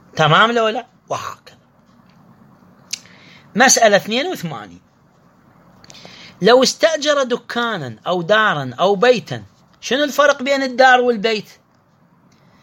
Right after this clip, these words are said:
البيت أعزائي يعني غرفة، بيت فاطمة غرفة وحدة، أما الدار عدة غرف، داير مداير.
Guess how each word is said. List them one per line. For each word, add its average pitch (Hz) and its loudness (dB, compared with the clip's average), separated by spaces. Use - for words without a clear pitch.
البيت 240 2
أعزائي 262 0
يعني 233 0
غرفة، 214 -4
بيت 208 2
فاطمة 170 0
غرفة 127 -2
وحدة، 143 -6
أما 233 2
الدار 302 -2
عدة 302 -2
غرف، 190 -4
داير 294 2
مداير. 160 -6